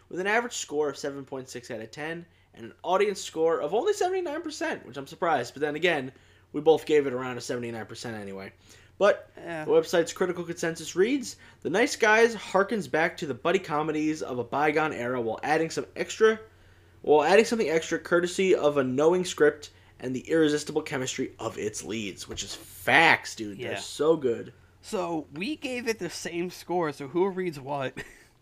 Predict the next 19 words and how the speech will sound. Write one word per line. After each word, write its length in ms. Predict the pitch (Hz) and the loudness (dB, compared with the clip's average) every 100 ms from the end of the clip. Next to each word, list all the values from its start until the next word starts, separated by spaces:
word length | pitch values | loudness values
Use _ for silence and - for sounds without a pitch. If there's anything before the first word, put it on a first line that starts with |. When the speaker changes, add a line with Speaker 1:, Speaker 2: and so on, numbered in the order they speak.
| - - | -20 -8
Speaker 1:
Uh, 40 | 123 131 135 | -2 0 4
I'll 100 | 160 | 6
read 200 | 175 165 | 6 4
that 180 | 143 | -2
good 160 | 120 131 | -2 -2
review 320 | 123 113 113 | -2 -4 -4
because 280 | 101 113 110 | -4 -8 -6
I'm 120 | 113 | -6
not 160 | 117 107 | -8 -6
a 20 | |
Debbie 240 | 120 110 | -6 -6
Downer 340 | 104 104 104 101 | -8 -8 -8 -8
like 220 | 98 98 | -10 -8
you 140 | 104 | -8
are. 200 | 95 107 - 151 | -6 -8 -8 -4
Speaker 2:
Fuck 280 | 226 170 - | -2 -2 -2
you. 640 | 143 147 143 143 131 233 | 2 4 6 6 6 4
Speaker 1:
<laughs> 560 | - 233 - 220 220 196 - _ _ _ - - - - - | 4 0 2 -2 0 -4 -4 _ _ _ -20 -20 -20 -20 -18
So, 320 | - 233 202 | 2 4 4